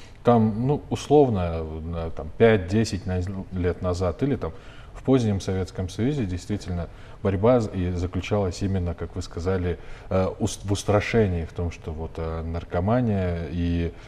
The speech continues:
употребление наркотиков приведёт тебя на самое дно там социальной жизни, вот этого всего. А сейчас вы говорите, что вы переключились на, э,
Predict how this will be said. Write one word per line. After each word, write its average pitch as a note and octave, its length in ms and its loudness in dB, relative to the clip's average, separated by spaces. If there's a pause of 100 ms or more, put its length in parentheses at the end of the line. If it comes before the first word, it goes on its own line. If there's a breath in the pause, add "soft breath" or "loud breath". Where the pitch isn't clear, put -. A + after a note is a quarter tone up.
(460 loud breath)
употребление F#2+ 560 2
наркотиков F#2 760 2
приведёт F2 440 -2
тебя E2 220 -8
на E2+ 240 -2
самое F2 420 -2
дно G2+ 340 2
там F#2 220 -6
социальной F2 640 -4
жизни, E2 460 -4 (380 loud breath)
вот F#2+ 180 -2
этого F#2 240 0
всего. F2+ 400 -2
А E2+ 400 -4
сейчас A#2 400 -4
вы G#2 60 -2
говорите, F#2+ 420 0
что - 180 -6
вы F#2 160 -2
переключились F#2+ 680 -2
на, F#2 240 0 (340 loud breath)
э, G2 240 2